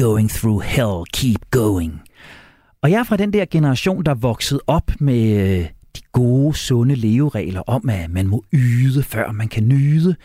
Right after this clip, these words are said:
Karl om en nat, Karl om en dag. Og så er vi jo alle sammen omgivet af store kommercielle brands, der har verdenskendte slogans om bare at gøre det, eller prøve hårdere. Men mest af alt, så er det tankevækkende,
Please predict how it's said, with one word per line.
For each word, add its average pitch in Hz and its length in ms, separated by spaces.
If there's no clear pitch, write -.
Karl - 340
om 110 120
en 107 60
nat, 131 340
Karl 156 340
om 117 100
en 107 80
dag. 160 340
Og 170 100
så 269 80
er 220 80
vi 185 80
jo 170 100
alle 196 120
sammen 226 220
omgivet 220 340
af 135 120
store 202 580
kommercielle 175 540
brands, 156 500
der - 80
har 139 120
verdenskendte 135 840
slogans 156 640
om 147 140
bare 131 480
at 123 120
gøre 135 380
det, 127 280
eller 101 380
prøve 113 580
hårdere. 95 480
Men 208 200
mest 285 280
af 214 140
alt, 220 160
så 202 100
er 196 120
det 233 120
tankevækkende, 185 800